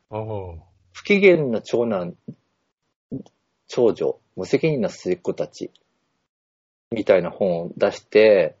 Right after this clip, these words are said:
Speaker 1: はい。
Speaker 2: シリーズ七十万部を超えてるんだって。
Speaker 1: へえ。
Speaker 2: え、もともと角川文庫にいらっしゃった時に僕の本を担当してくださってて、今は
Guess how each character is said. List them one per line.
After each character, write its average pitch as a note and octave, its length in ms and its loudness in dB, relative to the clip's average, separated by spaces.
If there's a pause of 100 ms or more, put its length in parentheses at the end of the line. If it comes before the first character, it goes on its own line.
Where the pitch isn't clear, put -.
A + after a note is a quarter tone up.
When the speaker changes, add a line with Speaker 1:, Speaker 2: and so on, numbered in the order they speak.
(160)
Speaker 1:
は A#2 140 -8
い。 F2+ 180 -10 (360)
Speaker 2:
シ - 280 -12
リ E3 200 6
ー - 20 0
ズ C3 140 -2
七 G2 280 -4
十 E3 220 0
万 F3+ 180 2
部 A2+ 80 -2
を - 160 -4
超 E2+ 100 -2
え E2 40 -6
て E2 100 -4
る F2 80 -8
ん D#2+ 40 -12
だ D#2 100 -12
っ - 20 -18
て。 - 360 4 (440)
Speaker 1:
へ G#2+ 840 2
え。 G#2 100 -8 (380)
Speaker 2:
え、 A2+ 100 2
も B2 140 0
と F3 100 0
も F3+ 100 2
と F3+ 220 4
角 D3+ 260 0
川 E3 200 6
文 E3 200 -2
庫 A#2+ 120 -4
に G2 80 -4
い - 20 -6
ら G2 100 -2
っ - 20 -10
し - 100 -10
ゃ A#2 40 4
っ - 20 2
た F2+ 120 -8
時 F#2+ 180 -8
に D#3 60 -4
僕 G#2 220 -6
の F2+ 60 -4
本 F#2+ 180 -6
を D#2+ 60 -8
担 E2 220 -8
当 F2+ 120 -6
し - 40 -6
て F2+ 80 -4
く F2+ 60 -6
だ F2 80 -6
さ - 140 -2
っ - 60 -2
て - 100 -8
て、 A#2 120 -2
今 D3 220 2
は C#3 280 6